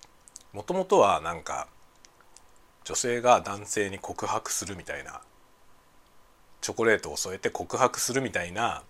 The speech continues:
ものだったでしょ？かつてね。最初。そういう意味の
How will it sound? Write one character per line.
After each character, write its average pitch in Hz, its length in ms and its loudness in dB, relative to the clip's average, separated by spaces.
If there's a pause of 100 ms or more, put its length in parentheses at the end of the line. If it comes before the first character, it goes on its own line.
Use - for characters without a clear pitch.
(520)
も 92 160 -10
の 110 100 -6
だ 92 60 -2
っ - 80 -10
た - 100 -16
で - 80 -10
し - 80 -6
ょ？ - 220 -10
か - 120 0
つ - 120 -2
て - 160 -14
ね。 110 160 -10 (840)
最 98 260 -2
初。 - 160 0 (3250)
そ 165 340 2
う 190 60 2
い 180 380 2
う 156 60 -8 (240)
意 170 100 2
味 120 140 2
の 85 340 -10